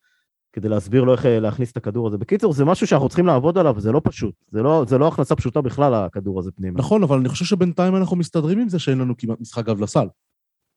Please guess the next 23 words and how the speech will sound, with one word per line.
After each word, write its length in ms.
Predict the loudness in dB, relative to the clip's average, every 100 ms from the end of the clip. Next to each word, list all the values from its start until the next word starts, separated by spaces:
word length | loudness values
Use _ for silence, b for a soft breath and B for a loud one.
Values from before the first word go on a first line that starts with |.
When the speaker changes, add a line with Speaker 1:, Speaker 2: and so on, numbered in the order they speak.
| _ _ -2
Speaker 2:
כמו, 160 | -2
סך 180 | 0 -4
הכל 240 | -2 0 2
Speaker 1:
לא, 160 | 2
אני 80 | 2
לא 60 | 0
מדבר 200 | 0 0
על 160 | 2
הגב 200 | 2 2
לסל, 260 | 0 0 0
אני 120 | 0
מדבר 200 | 0 0
גם 160 | 0 0
כדי 160 | 0
לנצל 320 | 0 -2 -4
את 100 | -2
ה-, 240 | 0 0 -2
את 140 | -6
העניין 360 | -6 -2 0 0
הזה 180 | 0 -2
של, 260 | -4 -4
אה, 500 | -4 -4 -4 -6 -6
שלו, 520 | -2 2 4 4 2